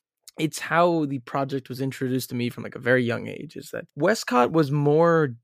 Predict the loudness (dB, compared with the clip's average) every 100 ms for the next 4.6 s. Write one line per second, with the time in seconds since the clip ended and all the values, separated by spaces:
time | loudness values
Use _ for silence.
0 | _ _ _ _ 4 6 6 0 -2 0
1 | 4 6 4 2 2 2 2 0 0 2
2 | 4 2 0 -4 -6 -8 -14 _ _ _
3 | _ -4 -2 0 2 2 2 0 -4 -4
4 | -8 -14 -20 _ -2 -2